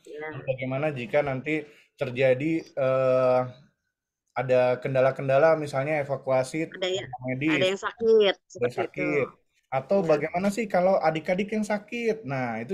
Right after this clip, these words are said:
Speaker 2: juga penting. Bagaimana
Speaker 1: Iya.
Speaker 2: tidak panik, bagaimana bisa menghubungi, eh, layanan-layanan yang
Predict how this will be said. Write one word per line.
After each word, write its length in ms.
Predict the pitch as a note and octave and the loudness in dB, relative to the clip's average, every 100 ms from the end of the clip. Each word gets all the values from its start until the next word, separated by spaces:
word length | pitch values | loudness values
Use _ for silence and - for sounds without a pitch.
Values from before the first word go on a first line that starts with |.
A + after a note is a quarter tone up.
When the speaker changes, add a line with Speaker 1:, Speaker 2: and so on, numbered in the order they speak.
| E3 | -2
Speaker 2:
juga 120 | C#3 D3 | 0 0
penting. 520 | G3 G3+ F3 E3+ - _ _ - | -2 -2 -2 -6 -10 _ _ -4
Bagaimana 440 | C3 B2+ C3 C#3+ | -2 0 -2 -2
Speaker 1:
Iya. 80 | D#3 | -2
Speaker 2:
tidak 200 | D3 B2+ - | -4 -8 -2
panik, 440 | D#3+ E3 D3+ D3 C#3+ B2+ | 0 0 -2 -4 -4 -4
bagaimana 380 | A2+ A#2+ A#2+ A#2 | -4 -4 -4 -6
bisa 240 | A2+ - A#2 | -8 -8 -8
menghubungi, 760 | A#2 A#2 A#2 A#2 A#2 A#2 A#2 _ - _ - | -8 -8 -8 -8 -6 -8 -10 _ -20 _ -10
eh, 160 | A2 A2+ | -6 -4
layanan-layanan 720 | A#2 A#2+ A#2 A2+ A2+ A2+ A2+ A2+ | -4 -4 -6 -6 -6 -6 -6 -8
yang 100 | A2 | -8